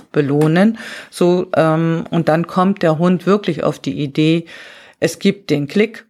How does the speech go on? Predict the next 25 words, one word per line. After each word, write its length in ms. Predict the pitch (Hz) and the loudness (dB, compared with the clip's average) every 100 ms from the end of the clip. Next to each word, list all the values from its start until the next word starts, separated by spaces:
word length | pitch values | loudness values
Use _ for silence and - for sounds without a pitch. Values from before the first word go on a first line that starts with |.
| _ - | _ -4
und 180 | 135 | -2
da 100 | - | 0
das 220 | - - - | -2 -6 -4
Markerwort 720 | 160 170 170 156 151 147 147 | -2 0 0 0 2 0 0
und 160 | 151 151 | -6 -4
die 80 | |
Belohnung 480 | 139 151 143 139 135 | -4 -2 -2 -4 -6
erst, 560 | - - 175 175 - - | -2 2 4 2 -2 -4
wenn 180 | 151 147 | -2 -2
ich 200 | 143 151 | -4 -6
es 200 | - - | -6 -8
wieder 380 | 135 151 - _ _ _ - | -4 -4 -6 _ _ _ -2
ausgespuckt 800 | 151 143 - - - - - - | -2 -2 -6 -10 -14 -16 -16 -12
habe. 340 | 127 127 135 - - - - - | -10 -8 -10 -14 -20 -20 -14 -2
Da 160 | 170 | -2
kommt 340 | 170 180 160 - | 0 -2 -2 -4
man 160 | 156 | -2
hin. 360 | 139 190 262 269 - | 2 4 4 0 -8
Das 180 | - 170 | -4 -2
ist 220 | - 156 | -2 -2
jetzt 300 | 165 165 - | -2 -2 -2
noch 180 | 165 156 | -2 -2
nicht 380 | 156 185 196 - - - | 2 0 0 -10 -20 -20
so, 440 | - 170 170 165 - | -2 2 4 4 2
ähm, 460 | 143 147 151 151 | -2 0 -2 -4